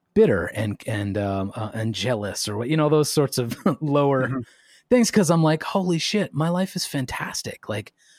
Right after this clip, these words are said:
Speaker 1: I have this beautiful girl, you know, like, my family, like, it just, all the good stuff in life, I'm way more appreciative of. And so I think that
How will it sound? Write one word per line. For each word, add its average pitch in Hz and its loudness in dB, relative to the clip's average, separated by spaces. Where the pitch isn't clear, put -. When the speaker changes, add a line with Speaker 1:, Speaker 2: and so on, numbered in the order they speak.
Speaker 1:
I 180 -2
have 156 -2
this 131 -2
beautiful 131 -4
girl, 170 2
you 151 2
know, 143 2
like, 131 0
my 139 -2
family, 170 2
like, 156 2
it 185 -2
just, - 0
all 233 2
the 214 6
good 139 0
stuff 147 2
in 147 2
life, 139 2
I'm 135 2
way 147 4
more 139 4
appreciative 131 0
of. 135 4
And 120 0
so 131 2
I 120 2
think - -2
that 117 0